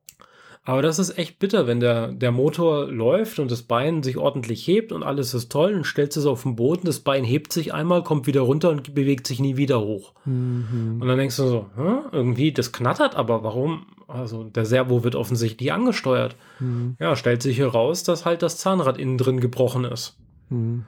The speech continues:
Speaker 2: Ja, klar.
Speaker 1: Also f-, vier Zacken abgebrochen und ab dann geht, dreht der Nachbar natürlich einfach durch
Speaker 2: Mhm.
Speaker 1: und dann interessiert sie nicht mehr, dass da irgendwas wäre. Aber deswegen halt Metallgetriebe. Ohne
Speaker 2: Mhm,
Speaker 1: mach ich gar
Speaker 2: klar.
Speaker 1: nichts mehr.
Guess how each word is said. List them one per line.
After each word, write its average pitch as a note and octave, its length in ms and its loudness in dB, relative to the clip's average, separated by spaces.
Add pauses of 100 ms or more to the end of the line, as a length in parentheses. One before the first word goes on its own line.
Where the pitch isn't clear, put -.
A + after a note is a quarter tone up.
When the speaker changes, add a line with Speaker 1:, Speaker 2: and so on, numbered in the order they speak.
(120)
Speaker 2:
Ja, A#2+ 160 4
klar. B2+ 120 -2
Speaker 1:
Also A#2+ 360 2
f-, - 180 -16 (160)
vier E3+ 260 0
Zacken F#3 320 -2
abgebrochen F3 640 0
und D#3+ 120 2
ab C#3 160 -2
dann D#3 520 0 (180)
geht, C#3+ 220 -4 (160)
dreht D3 240 2
der C#3+ 80 4
Nachbar B2+ 320 0
natürlich C#3 460 0
einfach B2 320 -2
durch D3 380 2
Speaker 2:
Mhm. - 40 -2
Speaker 1:
und A#2+ 120 0
dann D#3+ 260 0
interessiert D3+ 500 -2
sie C3 80 2
nicht A#2+ 220 2
mehr, B2 120 2
dass A2+ 200 0
da B2 180 0
irgendwas A#2+ 460 -2
wäre. A#2+ 340 0 (880)
Aber A#2 600 2 (100)
deswegen B2+ 500 0
halt C3+ 200 2
Metallgetriebe. B2 800 2 (220)
Ohne A#2+ 220 4
Speaker 2:
Mhm, A2+ 40 4
Speaker 1:
mach A2+ 140 0
ich A#2 120 -2
gar - 100 0
Speaker 2:
klar. A#2+ 100 4
Speaker 1:
nichts B2 200 -2
mehr. A#2 200 -6